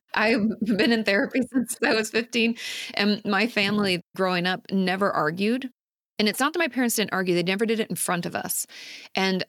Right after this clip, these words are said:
I always hear this a lot from parents, like, "Oh, but I don't wanna argue in front of the kids. I don't want them to think that we're gonna get divorced or anything like that."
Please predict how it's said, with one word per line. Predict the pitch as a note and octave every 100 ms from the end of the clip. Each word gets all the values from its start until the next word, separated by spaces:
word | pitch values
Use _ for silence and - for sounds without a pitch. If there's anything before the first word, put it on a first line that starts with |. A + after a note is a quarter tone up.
| -
I | F#3+
always | G#3 C4+ C4
hear | G#3
this | G3 F#3+
a |
lot | F3+ E3
from | E3+
parents, | E3 E3+ E3 D3 -
like, | E3 - _ _ -
"Oh, | A3 A3+
but | A3
I | G#3+
don't | A#3
wanna | A#3
argue | - G3 F#3+
in |
front | F#3 F3
of |
the | E3
kids. | - F#3 F3 F3
I | F3+
don't | F#3+
want | G3
them | G3+ G3+
to |
think | F#3 F#3 F3+ F3
that | E3+ E3 - - -
we're | F3+ F3+
gonna | F#3
get | G3+
divorced | G#3+ F#3+ F3 F3+ E3+ -
or | E3
anything | F#3 G3
like | G3 F#3+
that." | D#3+ D#3